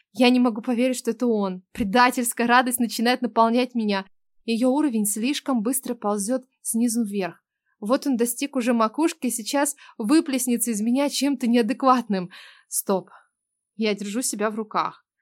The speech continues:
но уже чувствую, как горят мои щеки, как блестят глаза, как напряглась грудь, как упрямая улыбка растягивает мои губы.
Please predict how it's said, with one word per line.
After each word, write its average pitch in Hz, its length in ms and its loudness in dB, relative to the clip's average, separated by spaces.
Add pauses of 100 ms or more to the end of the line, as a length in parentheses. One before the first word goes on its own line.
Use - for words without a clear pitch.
(280)
но 220 280 2
уже 214 200 -2
чувствую, 226 400 -8
как 208 160 -6
горят 226 280 -4
мои 208 120 -2
щеки, 220 540 -8 (280)
как 185 160 -8
блестят 208 380 -4
глаза, 208 440 -2
как 214 180 -8
напряглась 190 460 -4
грудь, 202 340 -8 (640)
как 233 300 -8
упрямая 247 640 0
улыбка 220 420 -4
растягивает 196 720 -4
мои 190 160 -4
губы. 180 460 -6